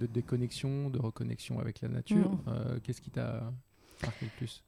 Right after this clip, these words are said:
Speaker 2: Ce qui m-, alors moi, ce que j'ai le plus aimé, bon, évidemment, le côté s-, se dépasser physiquement, c'était incroyable parce que il y a un moment où, en fait, ton corps... Euh...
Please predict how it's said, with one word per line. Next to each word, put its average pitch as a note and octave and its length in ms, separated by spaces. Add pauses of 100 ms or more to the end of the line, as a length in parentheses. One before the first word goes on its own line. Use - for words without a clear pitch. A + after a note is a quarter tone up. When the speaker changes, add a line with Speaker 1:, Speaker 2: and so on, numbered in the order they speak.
(120)
Speaker 2:
Ce - 160
qui - 140
m-, A#3+ 100
alors G#3 200
moi, B3+ 180
ce - 100
que A#3 100
j'ai G3+ 140
le G3+ 140
plus - 340
aimé, A3+ 480
bon, F#3+ 140
évidemment, G#3+ 340
le B3 80
côté A3 280
s-, - 200
se - 220
dépasser G#3+ 480
physiquement, G3+ 480
c'était F3 340
incroyable G3 540
parce F#3 180
que F#3 160 (420)
il F3 60
y - 20
a F#3+ 40
un G3 40
moment A3 300
où, G#3+ 40
en G3+ 60
fait, A3+ 220
ton G#3 160
corps... A#3+ 380
Euh... F3 480